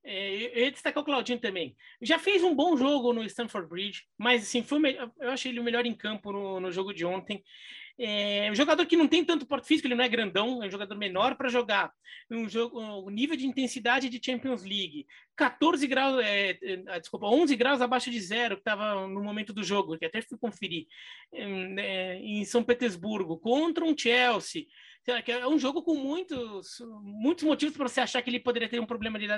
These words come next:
de adaptação. E ele jogou muito bem. É, é um jogador que realmente, é, vinha já jogando muito bem no Campeonato Russo, ok, é o nível um pouco mais baixo de futebol, mas na Champions League contra o Chelsea fez dois bons jogos.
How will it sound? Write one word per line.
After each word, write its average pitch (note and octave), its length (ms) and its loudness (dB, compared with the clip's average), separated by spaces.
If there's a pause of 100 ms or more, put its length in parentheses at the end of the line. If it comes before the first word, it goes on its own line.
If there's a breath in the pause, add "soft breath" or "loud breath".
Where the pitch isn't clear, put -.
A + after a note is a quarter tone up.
de G3 80 -4
adaptação. F#3+ 640 -2 (380 loud breath)
E A3 60 -4
ele D#4 100 4
jogou F4 240 4
muito D#4 240 4
bem. E3 300 0 (360 soft breath)
É, F#3+ 240 0
é G#3 80 6
um A#3 60 2
jogador B3 360 4
que B3+ 180 0
realmente, A#3+ 540 0 (260 loud breath)
é, F#3+ 380 0
vinha G#3+ 300 0
já A#3+ 160 0
jogando A3+ 260 -4
muito A3+ 240 -10
bem G#3 100 -4
no G#3 80 -8
Campeonato G3+ 460 -4
Russo, F#3+ 400 0
ok, F#3+ 600 0 (200 loud breath)
é G#3+ 80 -4
o G3+ 80 2
nível G3+ 300 -2
um F#3 60 -8
pouco G3+ 260 -10
mais F#3 420 0
baixo F#3+ 360 2
de E3+ 80 -10
futebol, F#3 640 -2 (240 loud breath)
mas B3+ 200 2
na D#4+ 140 0
Champions C#4 300 2
League A3+ 220 -2
contra C#4+ 220 -4
o - 60 -10
Chelsea C4 260 -4
fez D#4+ 140 -4
dois E4 160 -2
bons E4+ 180 0
jogos. B3+ 540 0